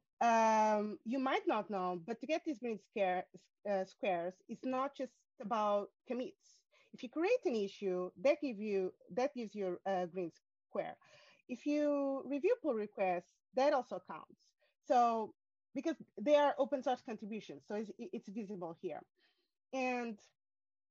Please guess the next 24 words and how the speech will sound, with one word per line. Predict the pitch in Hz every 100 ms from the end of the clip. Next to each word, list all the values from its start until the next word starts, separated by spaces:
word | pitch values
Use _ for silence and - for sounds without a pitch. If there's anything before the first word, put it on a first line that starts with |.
| _ _ _
yeah, | 269 254 196
that's | 233
basically | 269 262 285
what | 269
I | 269
have | 262
to | -
say | 320
about | 294 294 285
there. | 294 269 302
And | 262 269 277 269
in | 330
the | 311 370
activity, | - 311 311 302 311
basically | 240 269 285 277
whatever | 226 247 311
you | 302
do | 226 247 240 240
in | 240
a | 220
public | - 247 233 220
way | 226 208 202
on | 202 202 196 196 190
GitHub, | 302 294 285 262